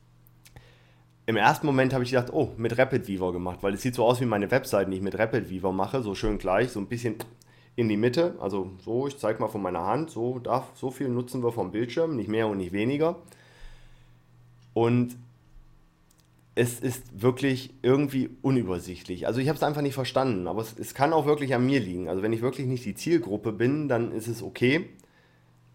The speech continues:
Aber anscheinend bin ich nicht der Einzige, der nicht die Zielgruppe ist, weil zumindestens haben sich dann doch etliche zu MacNemo verirrt.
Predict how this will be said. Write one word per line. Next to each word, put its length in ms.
Aber 560
anscheinend 460
bin 100
ich 80
nicht 180
der 100
Einzige, 440
der 140
nicht 180
die 80
Zielgruppe 540
ist, 320
weil 480
zumindestens 840
haben 320
sich 220
dann 220
doch 340
etliche 800
zu 120
MacNemo 480
verirrt. 580